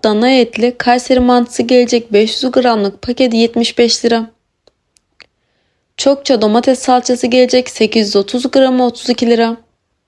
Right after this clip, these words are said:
Ülker Pro Bis kremalı bisküvi gelecek. Onlu paketi otuz dokuz lira.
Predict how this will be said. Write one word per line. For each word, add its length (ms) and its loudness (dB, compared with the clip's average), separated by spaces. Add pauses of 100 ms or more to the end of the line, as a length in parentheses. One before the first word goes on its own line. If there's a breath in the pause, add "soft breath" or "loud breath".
(1000 soft breath)
Ülker 520 0
Pro 280 0
Bis 200 -4
kremalı 420 0
bisküvi 360 -2
gelecek. 420 2 (140)
Onlu 300 0
paketi 380 0
otuz 300 0
dokuz 280 0
lira. 400 0